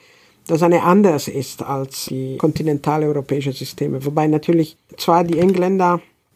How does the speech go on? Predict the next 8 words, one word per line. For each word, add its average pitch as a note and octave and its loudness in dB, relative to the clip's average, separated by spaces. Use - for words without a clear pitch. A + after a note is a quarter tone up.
haben E3 2
aus D3 -6
diversen D3+ -2
Gründen, E3 -2
historischer D#3 -2
Natur, E3 -4
politischer E3+ -4
Natur, F3 -6